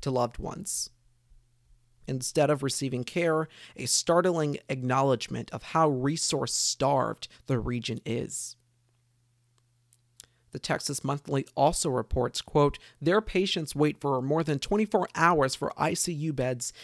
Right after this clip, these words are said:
in E Rs and stocked with recliners for patients without beds," end quote. Also, uh, pregnant mothers have had to,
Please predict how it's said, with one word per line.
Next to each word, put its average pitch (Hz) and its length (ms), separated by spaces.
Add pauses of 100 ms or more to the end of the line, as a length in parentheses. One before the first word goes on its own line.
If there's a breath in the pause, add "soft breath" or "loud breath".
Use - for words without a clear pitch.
(160 loud breath)
in 147 180
E 156 180
Rs 117 380
and 123 160
stocked - 640
with 127 140
recliners 127 720
for 120 100
patients 127 480
without - 380
beds," 127 480 (1400)
end 127 140
quote. - 400 (2000)
Also, 151 520
uh, 113 220 (100)
pregnant 175 400
mothers 151 520
have 147 300
had 156 320
to, 143 420